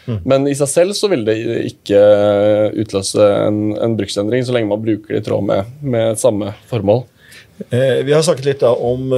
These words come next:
Speaker 1: co-living, til et annet engelskspråklig uttrykk. Engelsk skal det være. Eh,
Speaker 2: Mm.
Speaker 1: co-owning, er det en, eh, praktisk greie i det norske markedet, og hva, hva er det egentlig?
Speaker 2: Det som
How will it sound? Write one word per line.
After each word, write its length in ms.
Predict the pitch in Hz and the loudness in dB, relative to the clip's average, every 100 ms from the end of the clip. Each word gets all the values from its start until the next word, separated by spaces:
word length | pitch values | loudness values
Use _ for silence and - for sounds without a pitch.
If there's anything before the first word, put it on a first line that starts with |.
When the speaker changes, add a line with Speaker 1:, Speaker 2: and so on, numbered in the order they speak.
| 123 | 0
Speaker 1:
co-living, 720 | 120 120 120 110 104 180 165 | 0 0 0 -2 -2 -2 -2
til 80 | 160 | -2
et 120 | 147 | 2
annet 180 | 123 117 | 2 2
engelskspråklig 960 | 113 113 113 95 101 120 113 123 - 120 | -2 -2 -4 -6 -4 -4 0 -2 0 -4
uttrykk. 380 | - 165 - 123 143 | -2 -6 -6 -6 -4
Engelsk 400 | 127 131 - - | -2 -4 -6 -6
skal 220 | 151 139 | -2 2
det 60 | 123 | 2
være. 140 | 165 - - | 0 -6 -4
Eh, 320 | 127 127 123 120 | 0 2 4 2
Speaker 2:
Mm. 160 | 117 113 | -2 -4
Speaker 1:
co-owning, 880 | 131 123 - 151 117 123 175 196 110 113 | -6 -6 -2 0 0 0 -2 -2 -4 -4
er 200 | - 135 | -2 2
det 120 | 120 | 2
en, 300 | 120 123 135 | 4 2 2
eh, 760 | 131 127 123 117 117 - - 147 123 | 2 4 4 2 -2 -6 -8 -8 -4
praktisk 480 | 127 - 160 - - | -4 -2 -6 -10 -6
greie 320 | 156 131 131 | 0 0 0
i 140 | 175 156 | -6 -8
det 100 | 165 | -6
norske 460 | - - 156 147 | -6 -6 -4 -2
markedet, 320 | 147 - 180 160 | -2 -2 -2 -2
og 40 | |
hva, 120 | 143 | 0
hva 140 | 131 110 92 | 0 -2 -4
er 60 | |
det 80 | 131 | -4
egentlig? 220 | 156 - _ _ - - - - 76 - - | -6 -10 _ _ -20 -20 -20 -18 -14 -10 -10
Speaker 2:
Det 300 | 170 147 147 156 | -12 -2 0 2
som 200 | 185 | 0